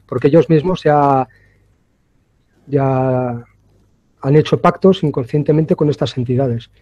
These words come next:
Y al salir del cuerpo ya los están esperando y los agarran y se los llevan. Algunos se quedan por aquí vagando por, por el planeta, por esta dimensión.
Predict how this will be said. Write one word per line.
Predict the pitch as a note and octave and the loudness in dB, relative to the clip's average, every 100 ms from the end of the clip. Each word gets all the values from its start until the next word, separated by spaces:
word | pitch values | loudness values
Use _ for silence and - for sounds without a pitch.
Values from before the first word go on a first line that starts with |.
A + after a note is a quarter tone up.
| _ _ | _ _
Y | C3+ | -2
al | C3 | -2
salir | - C3+ D#3 | -4 0 2
del | D3+ | 2
cuerpo | D3+ D#3 F#3 | 2 2 4
ya | D#3+ | 4
los | D3+ D#3 | 4 0
están | - D#3+ | -2 -2
esperando | D3+ E3+ E3+ G3+ | 0 2 4 4
y | |
los | F#3 C3+ | 4 0
agarran | B2 C#3 A#2+ A2 _ - | -4 -4 -6 -8 _ -18
y | |
se | - | -6
los | C3 | -4
llevan. | B2 B2 G#2 _ _ _ _ _ _ _ _ _ _ _ | -4 -6 -8 _ _ _ _ _ _ _ _ _ _ _
Algunos | C#3 B2+ D3 D#3 | -8 -2 -2 -2
se | D#3 | 0
quedan | D#3+ D#3+ | 0 2
por | E3 | 0
aquí | C3 E3 | 0 0
vagando | C#3 B2 C#3 B2+ | -2 0 -2 -2
por, | B2 B2 A2+ - _ _ _ _ _ | -4 -8 -8 -14 _ _ _ _ _
por | A#2+ | -6
el | |
planeta, | A#2+ B2 B2 A#2 A#2 _ _ _ _ _ - | -4 -4 -6 -8 -20 _ _ _ _ _ -8
por | A#2+ | -6
esta | A#2 C#3 | -2 0
dimensión. | B2+ A2+ - A#2+ | 0 -2 -4 -8